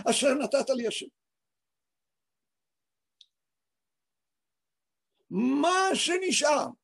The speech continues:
מהחג החקלאי היפהפה הזה בתודעה שלנו, זה אולי כמה ענפים ירוקים שאנחנו מקשטים בהם את בית הכנסת בחג השבועות, אבל זה כמובן דבר חסר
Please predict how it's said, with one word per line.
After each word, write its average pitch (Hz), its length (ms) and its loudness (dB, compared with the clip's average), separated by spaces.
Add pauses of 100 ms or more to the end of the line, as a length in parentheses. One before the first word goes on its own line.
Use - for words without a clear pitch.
מהחג 220 720 0
החקלאי 208 640 -2
היפהפה 208 680 2 (120)
הזה 160 200 -4
בתודעה 151 480 -2
שלנו, 403 460 -2 (380)
זה 285 300 4
אולי 226 560 0
כמה 233 420 2
ענפים 196 540 -2
ירוקים 214 640 0 (280)
שאנחנו 185 560 -2
מקשטים - 680 -4 (200)
בהם 226 220 -2
את - 160 -8
בית - 180 0
הכנסת - 560 0 (460)
בחג 208 600 2
השבועות, 175 600 2 (340)
אבל 233 340 4
זה 165 420 0
כמובן 196 300 -4
דבר 208 360 0
חסר 180 500 -4